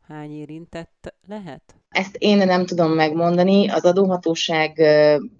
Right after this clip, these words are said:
Speaker 2: lehet, hogy rendelkezik olyan adatbázisokkal, ami alapján tudna valami megközelítő, ö, statisztikát mondani. Az viszont, ö,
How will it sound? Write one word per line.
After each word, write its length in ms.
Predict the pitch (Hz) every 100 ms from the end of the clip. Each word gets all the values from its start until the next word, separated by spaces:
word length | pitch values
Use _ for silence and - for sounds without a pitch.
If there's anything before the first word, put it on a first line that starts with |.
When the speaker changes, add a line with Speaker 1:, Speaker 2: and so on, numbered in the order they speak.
| _
Speaker 2:
lehet, 560 | 156 156 156 156 147 -
hogy 160 | 151
rendelkezik 640 | 147 147 139 139 147 156
olyan 360 | 147 135 135 262 - _ - -
adatbázisokkal, 1200 | - 147 147 147 139 143 143 143 - 160 147 139
ami 300 | 127 - 143
alapján 560 | 143 143 139 160 143 156
tudna 500 | 170 151 151 139 131
valami 260 | 139 143 147
megközelítő, 960 | 143 147 - 151 147 143 143 139 143 -
ö, 240 | - 143 123
statisztikát 840 | - 151 156 - - - 151 -
mondani. 520 | 160 156 165 185 202 208
Az 220 | 170 175
viszont, 500 | 180 180 175 175 175
ö, 300 | 170 165